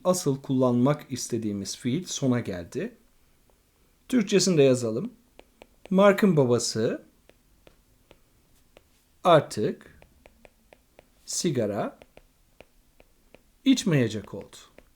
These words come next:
İçmeyecek. Hemen bir okuyalım, tekrar edelim. Le père de Marc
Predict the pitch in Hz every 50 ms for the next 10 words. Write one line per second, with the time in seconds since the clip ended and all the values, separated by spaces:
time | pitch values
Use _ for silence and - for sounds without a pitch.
0 | _ _ - 175 135 - - 110 95 85 69 65 - - - _ - - _ _
1 | _ - _ _ _ _ _ _ - _ _ _ _ - _ _ _ _ _ _
2 | - _ _ _ _ - _ _ _ _ - 302 233 202 175 156 151 156 147 143
3 | 147 - - 139 123 123 175 190 - - 151 131 - - 131 117 117 110 107 98
4 | 101 92 90 92 120 180 185 - _ _ - 139 139 131 127 123 - 214 226 196
5 | 156 156 151 139 135 127 135 139